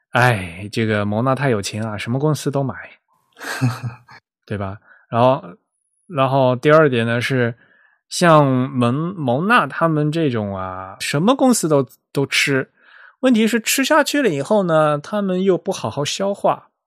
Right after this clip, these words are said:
像那个最著名的字体商铺那个 My Fonts，对吧？My Fonts 它，它是原来是一个店铺嘛，就卖各家的东西嘛。结果就是 My Fonts 被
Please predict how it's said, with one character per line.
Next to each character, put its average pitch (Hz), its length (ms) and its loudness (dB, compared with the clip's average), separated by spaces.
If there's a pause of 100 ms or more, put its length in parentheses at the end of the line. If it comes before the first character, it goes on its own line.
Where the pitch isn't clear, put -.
(500)
像 202 240 6
那 190 80 2
个 139 500 8
最 220 140 2
著 202 160 4
名 135 180 2
的 147 100 4
字 175 220 -2
体 110 480 -6
商 165 300 -2
铺 156 260 -2
那 123 160 -4
个 107 140 -2
My 156 180 4
Fonts， 170 460 -2 (340)
对 135 100 -2
吧？ 110 280 -2 (460)
My 185 140 4
Fonts 185 300 2
它， 175 340 2 (320)
它 175 200 0
是 160 340 0
原 151 180 4
来 226 200 6
是 214 200 -2
一 202 60 -2
个 208 80 2
店 226 180 2
铺 277 200 2
嘛， 107 200 0
就 123 440 0
卖 151 260 4
各 160 240 2
家 151 180 6
的 131 120 0
东 147 180 -2
西 160 140 -4
嘛。 110 160 -8 (400)
结 190 160 2
果 131 400 4
就 160 180 -4
是 135 340 0 (380)
My 214 160 4
Fonts 143 640 0 (300)
被 127 580 2